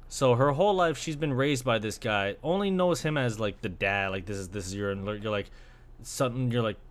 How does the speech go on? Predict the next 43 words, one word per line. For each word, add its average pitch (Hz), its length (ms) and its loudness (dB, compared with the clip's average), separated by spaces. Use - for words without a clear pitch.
it's 127 140 -10
funny 131 260 -2
'cause, 120 160 -2
like, 107 120 -6
that's, 110 220 -4
she's 127 200 -4
technically 120 460 0
his 104 260 -2
niece, 120 360 -2
his 107 500 -6
aunt 131 460 0
at 127 140 -4
that 214 180 4
point 175 260 0
then, 202 240 0
<laughs> - 80 -14
'cause, 117 260 2
like, 123 140 2
that's, 123 220 4
that's 123 300 2
is 131 260 -4
another 123 300 8
of 120 120 8
his 123 180 6
mom's 123 340 4
sister, 135 520 2
so - 140 0
that's 123 240 0
really 117 220 0
fucked. 110 420 -6
So 127 120 4
it's 120 100 4
like 113 120 2
an 117 100 0
aunt-in-law, 117 1000 2
in-, 117 220 -4
relatable 120 800 0
kinda 190 220 2
thing, 185 180 -4
weird, 123 400 2
weird 113 280 -2
kinda 98 200 -4
shit. - 260 -10